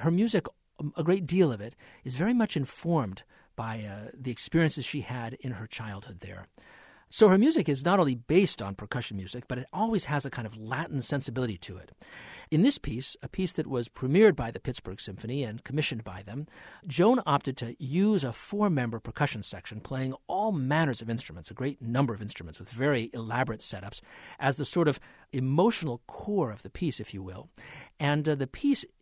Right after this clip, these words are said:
i-, i-, is really about turning the entire orchestra into a gigantic percussion orchestra. Joan wrote in her program note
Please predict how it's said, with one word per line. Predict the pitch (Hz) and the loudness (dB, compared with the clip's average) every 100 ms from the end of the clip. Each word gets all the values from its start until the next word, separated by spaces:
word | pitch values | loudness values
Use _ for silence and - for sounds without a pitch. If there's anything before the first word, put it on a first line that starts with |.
| - | -12
i-, | 165 - | -10 -4
i-, | 175 - | -4 -2
is | 175 135 | -2 0
really | 151 240 220 | 2 2 4
about | 147 120 120 123 - | 2 2 -2 -2 -6
turning | - - 196 185 | -6 0 2 2
the | 143 | 0
entire | 123 - - 170 143 | -4 -8 -6 -4 -4
orchestra | 143 139 127 - - - - - - _ | -2 -4 -4 -10 -12 -16 -20 -20 -20 _
into | 135 156 156 | 0 0 0
a | 131 | -2
gigantic | 117 113 123 135 139 139 - | -4 -8 -6 -4 -4 -6 -10
percussion | - 131 - 135 120 | -12 -6 -4 -2 -4
orchestra. | - 120 - 104 - - _ _ - - - - | -6 -6 -6 -10 -14 -18 _ _ -20 -20 -20 -6
Joan | 139 160 190 | 6 8 8
wrote | 143 156 | 8 6
in | 127 | 6
her | |
program | 120 175 156 120 | 0 -2 0 0
note | 110 | -2